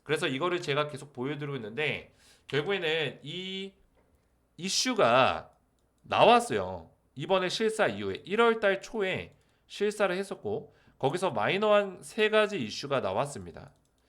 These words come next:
근데 이거에 대해서 엘레바 테라피틱스라든지 미국의 자회사, 그리고 항서제약이라든지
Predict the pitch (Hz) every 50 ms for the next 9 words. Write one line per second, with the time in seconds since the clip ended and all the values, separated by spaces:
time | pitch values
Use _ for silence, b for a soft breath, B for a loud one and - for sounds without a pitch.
0 | _ _ _ _ _ _ _ _ 156 170 190 190 196 190 190 190 190 - _ -
1 | 139 147 190 190 185 180 175 170 165 139 175 170 165 165 156 - 107 110 127 147
2 | 170 170 170 165 - 185 165 170 165 165 147 - - - - 143 139 127 123 113
3 | 98 98 90 98 120 120 131 120 131 127 - 101 95 110 117 - 107 92 90 101
4 | 143 190 - - _ _ _ _ _ _ _ _ _ _ - 123 135 135 147 147
5 | 208 196 202 190 196 190 175 170 151 135 117 110 92 98 92 85 - 85 85 -